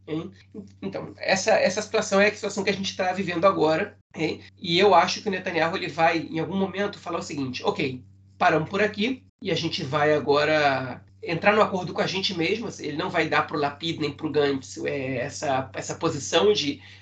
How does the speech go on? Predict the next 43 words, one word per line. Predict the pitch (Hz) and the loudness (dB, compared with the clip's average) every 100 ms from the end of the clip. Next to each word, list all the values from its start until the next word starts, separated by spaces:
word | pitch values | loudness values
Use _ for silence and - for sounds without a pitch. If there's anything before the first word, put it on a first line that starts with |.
| - | -4
fazer | 165 165 180 | -2 0 0
negociações | 165 165 156 139 - 190 185 170 | 0 0 0 -2 -4 -2 0 -2
e, | 151 135 131 139 | 0 0 0 -4
e | |
forçar | 131 156 - 165 | -4 -6 0 2
o | 151 | 2
governo | 135 147 143 147 | 2 0 2 0
a, | 147 131 - - | -2 -6 -10 -18
a | - 151 | -8 -4
mudar. | 151 156 156 214 165 | -2 4 4 4 0
Ele | 165 | -4
vai | 165 | -6
fazer | 165 165 170 | -6 -8 -8
a | |
negociação | 156 160 165 156 143 | -6 -6 -6 -8 -6
com | 156 | -4
ele | 135 - | -2 0
mesmo, | 170 208 220 | 0 0 -4
vai | - 156 | -4 -4
dizer: | 135 190 - - - - | 0 0 0 -10 -20 0
Nós | 185 226 | 6 6
decidimos, | 208 196 214 147 196 226 220 214 | 4 -2 -4 -6 -2 -2 -2 -6
porque | - - - 160 | -8 -10 -4 -2
vemos | 160 185 175 170 | -2 -2 -4 -4
que | 165 | -4
é | |
importante | 160 160 - 180 185 | -4 -6 -6 -6 -6
pra | 151 | -8
parte | - 170 165 | 2 2 2
da | |
população, | - 170 151 151 175 196 247 - - - - | -6 -4 -4 -4 -4 -4 -6 -12 -20 -20 0
não | 185 | 2
levar | 196 160 170 | 4 6 6
adiante | 151 165 190 190 | 4 0 0 -4
essa | 160 | -6
reforma | 160 143 160 160 | -8 -6 -4 -4
desse | 165 - | -4 -6
jeito, | 156 180 196 196 | -2 2 2 2
então | - | -10
a | 170 | -10
gente | |
vai | 170 | -8
fazer, | 170 165 135 165 165 | -4 -4 0 0 0